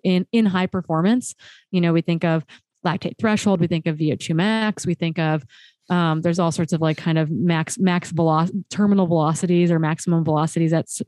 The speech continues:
specific levels, um, that, like, be so much more impactful maybe when it comes to, like, setting up a training program for these athletes. Um,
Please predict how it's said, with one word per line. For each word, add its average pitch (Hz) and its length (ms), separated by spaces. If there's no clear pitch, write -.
specific 180 420
levels, 170 380
um, 180 160
that, 185 200
like, 160 160
be 220 440
so 185 280
much 185 260
more 170 540
impactful 226 500
maybe 339 320
when 262 140
it - 80
comes 240 280
to, - 120
like, 208 160
setting 214 240
up 202 100
a 214 40
training 202 280
program 220 320
for 226 80
these 226 140
athletes. 226 480
Um, 175 460